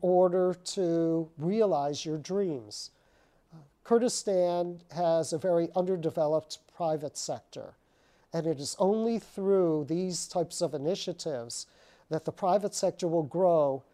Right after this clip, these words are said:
the Kurdistan economy will grow, and this will become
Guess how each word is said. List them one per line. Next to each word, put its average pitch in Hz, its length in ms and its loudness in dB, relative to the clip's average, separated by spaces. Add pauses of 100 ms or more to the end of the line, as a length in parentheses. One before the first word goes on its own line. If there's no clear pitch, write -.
(140)
the 160 80 -2
Kurdistan 175 920 0
economy 202 680 0
will 139 200 -2
grow, 123 540 -2 (440)
and 165 880 4
this 170 320 0
will 165 80 -4
become 147 720 -2